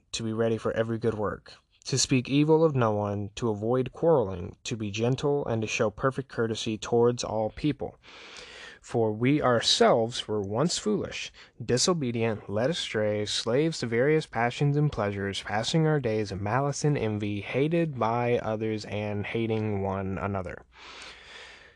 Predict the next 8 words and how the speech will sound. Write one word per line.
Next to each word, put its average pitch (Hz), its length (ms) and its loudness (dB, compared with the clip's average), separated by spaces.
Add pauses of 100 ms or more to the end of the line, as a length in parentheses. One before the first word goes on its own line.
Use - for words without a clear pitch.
(320)
So 120 340 6 (120)
Paul's 160 380 2
point, 123 440 0 (400)
the 107 260 -4
author 113 380 2
of 107 440 -6
the 117 80 -6
epistle 107 640 -4